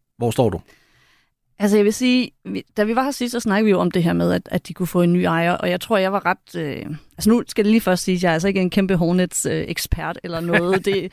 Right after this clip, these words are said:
Speaker 2: jeg vil helst ikke have det label på mig.
Speaker 1: Nej, nej, det
Speaker 2: Men,
Speaker 1: får du
Speaker 2: øh,
Speaker 1: senere, hvor vi skal snakke om O K C, for der ved jeg, at
Speaker 2: Præcis.
Speaker 1: du er en Thunder Girl, ikke
Speaker 2: Ja,
Speaker 1: også?
Speaker 2: det må man sige. Men, men i forhold til det her nye ejerskab, så tror jeg, jeg blev en lille smule skuffet. Fordi det er jo, altså,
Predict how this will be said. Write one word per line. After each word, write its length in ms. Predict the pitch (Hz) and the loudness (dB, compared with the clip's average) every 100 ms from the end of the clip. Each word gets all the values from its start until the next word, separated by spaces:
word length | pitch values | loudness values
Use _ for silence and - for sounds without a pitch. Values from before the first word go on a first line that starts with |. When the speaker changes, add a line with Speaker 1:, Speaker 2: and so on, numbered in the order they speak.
| 294 226 | -10 -4
Speaker 2:
jeg 100 | 185 | 0
vil 80 | |
helst 160 | 226 233 | 0 0
ikke 180 | 226 208 | 0 2
have 140 | 190 | 2
det 280 | 196 202 190 | 4 2 2
label 340 | 180 180 233 180 | 2 2 2 0
på 160 | 185 | 0
mig. 160 | 175 196 - - | -2 -8 -12 -4
Speaker 1:
Nej, 120 | 220 | -2
nej, 100 | 214 | 0
det 80 | 190 | 0
Speaker 2:
Men, 120 | 202 | 0
Speaker 1:
får 80 | 190 | 2
du 40 | 180 | 0
Speaker 2:
øh, 60 | |
Speaker 1:
senere, 380 | 180 180 190 226 | 0 0 0 0
hvor 180 | 185 185 | 2 2
vi 100 | 165 | 0
skal 160 | - - | -4 0
snakke 200 | 175 160 | 0 0
om 100 | 160 | 0
O 100 | 156 | 0
K 60 | 170 | 2
C, 380 | 139 - 131 139 | -2 0 0 0
for 80 | 143 | 0
der 160 | 247 | 2
ved 200 | 226 220 | 4 2
jeg, 100 | 202 | 2
at 40 | 170 | 0
Speaker 2:
Præcis. 80 | 165 | 0
Speaker 1:
du 140 | 196 | -2
er 180 | 160 170 | 0 -2
en 200 | 165 156 | 0 0
Thunder 320 | - 151 165 | 0 0 0
Girl, 380 | 135 110 95 117 | 0 -2 -2 0
ikke 100 | 196 | 2
Speaker 2:
Ja, 60 | |
Speaker 1:
også? 240 | 180 180 214 - | 0 -2 -12 -2
Speaker 2:
det 100 | 302 | 2
må 100 | 294 | 2
man 120 | 196 | 0
sige. 300 | 165 160 170 _ 202 | -4 -8 -8 _ -2
Men, 180 | 196 - | -2 0
men 160 | 220 | 0
i 60 | 226 | 2
forhold 260 | 269 302 233 | 2 2 0
til 160 | 202 | -2
det 100 | 226 | 2
her 100 | 240 | 4
nye 180 | 208 226 | 4 4
ejerskab, 520 | 190 185 220 202 190 - | 2 2 0 0 0 -2
så 140 | - | -6
tror 260 | 220 262 247 | -4 0 2
jeg, 200 | 220 208 | 4 2
jeg 140 | 185 | 0
blev 200 | 214 214 | 2 2
en 100 | 208 | 2
lille 200 | 196 208 | 2 0
smule 200 | 214 202 | 0 -2
skuffet. 440 | - 185 175 190 180 _ _ _ | 2 0 2 -2 -4 _ _ _
Fordi 160 | 185 196 | -4 0
det 140 | 190 | 2
er 160 | 220 262 | 2 2
jo, 240 | 262 - | 0 -2
altså, 440 | 107 180 170 170 | -8 -6 -4 -4